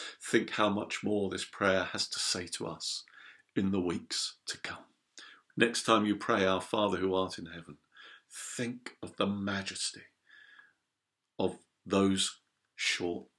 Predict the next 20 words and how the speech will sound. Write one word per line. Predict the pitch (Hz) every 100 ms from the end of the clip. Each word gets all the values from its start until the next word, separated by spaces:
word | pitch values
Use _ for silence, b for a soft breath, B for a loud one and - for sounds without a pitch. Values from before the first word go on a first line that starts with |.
| _
words. | 85 78 - - - - _
What | 135 127
a |
privilege | 120 - 110 104 101
and | 104
joy | 95 113 107
it | 104
is | 104
to | -
pray | - - 123
together | 101 - - 73 - - B B B B
to | 113
the | 104
God | - 131 131 139
of | 143
our | 147 139
lives, | 101 - - - - - - _ _ _ B B B B
Let | 113 117
us | 117 117 - -
live | 107 117 143 165